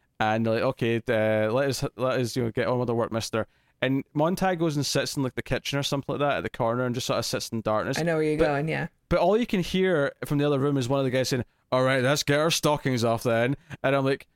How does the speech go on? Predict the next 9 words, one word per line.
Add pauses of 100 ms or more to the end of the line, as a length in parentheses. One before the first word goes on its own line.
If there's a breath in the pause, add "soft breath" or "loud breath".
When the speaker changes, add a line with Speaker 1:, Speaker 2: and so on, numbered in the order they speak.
(480)
Speaker 1:
"You're
not
gonna,
like,
supervise
these
two
strange
men